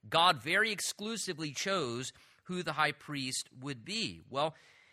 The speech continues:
he's gonna say, "Look, to a much greater degree, Jesus has a much greater qualification because Jesus wasn't a descendant of Aaron." What does verse fourteen say? "Jesus, our great high priest,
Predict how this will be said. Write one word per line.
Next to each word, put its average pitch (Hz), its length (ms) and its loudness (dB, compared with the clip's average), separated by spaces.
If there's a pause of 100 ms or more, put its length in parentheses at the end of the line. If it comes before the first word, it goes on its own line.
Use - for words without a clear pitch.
(120)
he's 185 240 2
gonna 170 200 4
say, 196 320 4
"Look, 190 300 0
to 180 140 0
a 165 40 0
much 180 300 4
greater 240 400 2
degree, 135 760 0
Jesus 160 720 2
has 147 200 0
a 139 80 -2
much 139 460 0
greater 156 400 0
qualification 147 1300 0 (320)
because 151 320 2
Jesus 170 680 2
wasn't 160 340 2
a 147 40 2
descendant 156 540 0
of 131 100 0
Aaron." 202 300 6
What 165 120 0
does 160 100 -4
verse 175 200 0
fourteen 180 420 -4
say? 180 300 0
"Jesus, 165 720 4
our 247 220 10
great 139 400 0
high 127 180 2
priest, 135 520 -4